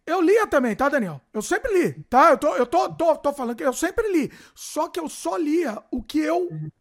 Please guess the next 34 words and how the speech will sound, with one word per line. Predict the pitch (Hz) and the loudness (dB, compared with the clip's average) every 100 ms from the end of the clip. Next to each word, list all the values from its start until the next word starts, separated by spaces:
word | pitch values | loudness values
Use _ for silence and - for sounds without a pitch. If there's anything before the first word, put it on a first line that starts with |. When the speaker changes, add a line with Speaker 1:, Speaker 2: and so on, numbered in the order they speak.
| - | -16
Speaker 1:
escolhia. | - - 285 208 170 139 _ _ _ | -14 -2 -2 -2 -8 -12 _ _ _
Então, | 285 339 294 _ | 0 0 -2 _
sei | - 277 | -4 0
lá, | 294 202 - _ _ - | 2 0 -4 _ _ -6
é, | 208 233 233 | -4 -2 -6
é, | 220 _ 254 269 240 | -10 _ -6 0 0
eu | |
fazia | 240 311 294 381 | 4 2 4 0
isso | - | 0
também. | 359 302 | -2 -2
Minha | 240 | -2
mãe | 233 285 | -2 -2
ia | 302 | -2
lá | 277 269 | -2 -2
na | 262 | 0
livraria, | 254 262 294 | 0 2 2
"Ó, | |
pode | 294 330 - | 2 0 0
escolher | 415 349 339 | -2 2 4
à | |
vontade. | 330 427 - 202 - | 4 0 -4 -4 -6
Escolhe | - 339 | 2 2
o | 381 | 2
que | |
você | 339 | -6
quiser | 320 233 | -6 0
aí. | 262 311 - - | 2 2 -4 -4
A | - | 0
única | 359 466 554 453 | 2 2 0 0
exigência, | 359 320 277 339 359 330 | -2 -2 -4 -4 -6 -10
só | - 359 | -10 -8
tem | 415 | -8
uma | 453 | -8
exigência. | 440 440 359 226 156 180 | -10 -8 -6 -6 -6 -14